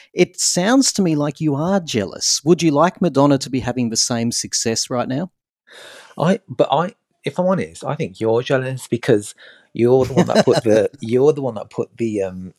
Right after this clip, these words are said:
Speaker 2: the, you know, the, the message on Facebook to stir up some sort of argument.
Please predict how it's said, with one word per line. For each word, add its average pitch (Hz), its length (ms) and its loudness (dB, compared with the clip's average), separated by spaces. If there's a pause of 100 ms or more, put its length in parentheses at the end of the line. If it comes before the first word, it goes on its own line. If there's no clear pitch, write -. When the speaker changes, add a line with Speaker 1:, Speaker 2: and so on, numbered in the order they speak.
(180)
Speaker 2:
the, 95 320 2
you 107 120 0
know, 90 240 0 (120)
the, 92 400 4
the 95 60 -10
message 107 300 -6
on 101 120 -8
Facebook 95 720 0 (300)
to 113 100 -4
stir 104 760 0
up - 300 -10 (240)
some 107 220 -10
sort - 260 -6
of 95 200 -8
argument. 113 720 -4